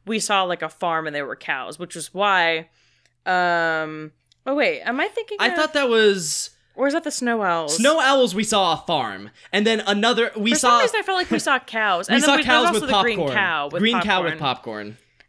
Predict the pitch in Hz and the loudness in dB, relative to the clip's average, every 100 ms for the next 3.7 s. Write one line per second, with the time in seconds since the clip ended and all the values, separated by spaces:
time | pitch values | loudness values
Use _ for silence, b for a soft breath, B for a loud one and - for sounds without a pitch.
0 | - 269 311 294 214 151 - 226 247 262 | -2 0 0 0 0 0 0 0 0 -2
1 | 226 226 202 185 185 180 110 139 156 170 | -2 -4 -2 -2 -2 -4 -2 -2 0 0
2 | 165 110 107 113 185 - 98 - 104 - | 0 -2 -4 -6 -8 -12 -14 -14 -16 -12
3 | 453 - 151 233 190 143 127 | -10 -8 -4 -2 0 -2 -2